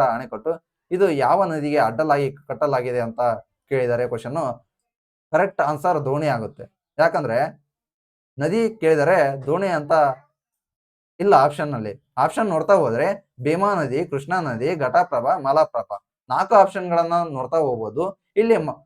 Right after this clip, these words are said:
ದೋಣಿ ಅಂತಕ್ಕಂಥ ನದಿನೇ ಕೊಟ್ಟಿಲ್ಲಲ್ಲ ಸರ್ ಅಂದ್ರೆ ಇದು ಕೃಷ್ಣಾ ನದಿಯ ಉಪನದಿ ಈ ದೋಣಿ ನದಿ. ಇಲ್ಲಿ ದೋಣಿ ಅಂತಕ್ಕಂಥದ್ದು ಉಪನದಿ ಆಗುತ್ತೆ. ಮೇನ್ ನದಿಯನ್ನ ಕೇಳಿದ್ದಾರೆ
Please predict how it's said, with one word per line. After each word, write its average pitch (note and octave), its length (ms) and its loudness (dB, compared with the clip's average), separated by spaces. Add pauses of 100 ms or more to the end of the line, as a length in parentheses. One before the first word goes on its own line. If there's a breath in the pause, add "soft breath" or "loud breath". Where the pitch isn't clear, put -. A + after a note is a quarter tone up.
(160)
ದೋಣಿ G3 340 2
ಅಂತಕ್ಕಂಥ F#3+ 460 -2
ನದಿನೇ E3+ 360 -4
ಕೊಟ್ಟಿಲ್ಲಲ್ಲ C3+ 440 -2 (200)
ಸರ್ C#3 240 -4
ಅಂದ್ರೆ B2+ 240 0 (460)
ಇದು D3 140 0 (340)
ಕೃಷ್ಣಾ D3+ 360 -4 (120)
ನದಿಯ D3+ 220 -2 (120)
ಉಪನದಿ D3 480 -4 (300)
ಈ A#2+ 100 -4 (140)
ದೋಣಿ C3 260 -6 (120)
ನದಿ. A2 220 -10 (320)
ಇಲ್ಲಿ D#3+ 220 0 (420)
ದೋಣಿ E3+ 240 0 (100)
ಅಂತಕ್ಕಂಥದ್ದು D3+ 500 -2 (540)
ಉಪನದಿ F3+ 520 0
ಆಗುತ್ತೆ. A#2 320 -4 (180)
ಮೇನ್ G#3+ 280 -2 (380)
ನದಿಯನ್ನ F#3+ 400 0 (160)
ಕೇಳಿದ್ದಾರೆ C#3 340 0